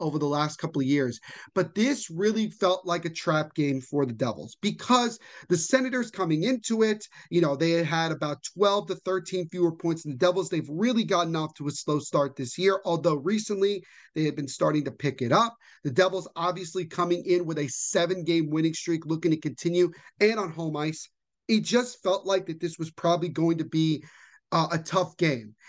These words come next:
and that the Devils may at times look like they were taking it lightly.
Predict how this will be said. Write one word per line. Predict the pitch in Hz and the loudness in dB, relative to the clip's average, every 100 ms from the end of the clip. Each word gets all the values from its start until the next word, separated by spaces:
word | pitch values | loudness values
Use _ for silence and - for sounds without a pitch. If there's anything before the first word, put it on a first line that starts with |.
| - | 0
and | 165 | 2
that | 165 | 2
the | 165 | 0
Devils | 127 175 175 165 | 0 2 2 -2
may | 160 165 | -2 -2
at | 165 | -2
times | 165 156 | -2 -2
look | 160 156 | -4 -2
like | 151 | -2
they | 165 | 0
were | 147 151 | -2 -2
taking | - 139 139 | -4 -2 0
it | 151 | 2
lightly. | 196 262 196 127 | 2 2 0 -12